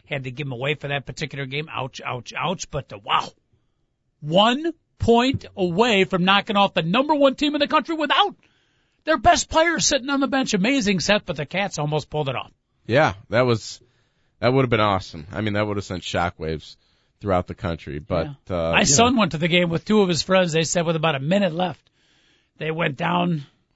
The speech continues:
Speaker 2: Oh, to
Speaker 1: down
Speaker 2: rush the
Speaker 1: to
Speaker 2: court?
Speaker 1: lower
Speaker 2: Yeah.
Speaker 1: level. They were ready to storm the court. And I would tell you, and, and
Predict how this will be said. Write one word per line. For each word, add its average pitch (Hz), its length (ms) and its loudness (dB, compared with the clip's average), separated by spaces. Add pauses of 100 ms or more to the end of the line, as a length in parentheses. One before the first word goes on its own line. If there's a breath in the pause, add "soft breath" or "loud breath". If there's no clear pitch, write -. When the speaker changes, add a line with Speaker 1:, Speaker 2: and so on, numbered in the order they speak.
(340)
Speaker 2:
Oh, 120 200 2
to 117 220 0
Speaker 1:
down 190 180 6
Speaker 2:
rush 214 120 4
the 135 60 0
Speaker 1:
to 190 80 6
Speaker 2:
court? 196 260 6
Speaker 1:
lower 214 140 6
Speaker 2:
Yeah. 202 140 6
Speaker 1:
level. 190 180 4
They 180 220 2
were 220 160 4
ready 202 240 4
to 165 140 0
storm 202 380 2
the 175 120 -2
court. 185 260 2
And 170 160 -8
I 175 80 -2
would 208 180 -2
tell 240 160 0
you, 196 140 2
and, 165 160 -2
and 170 320 -6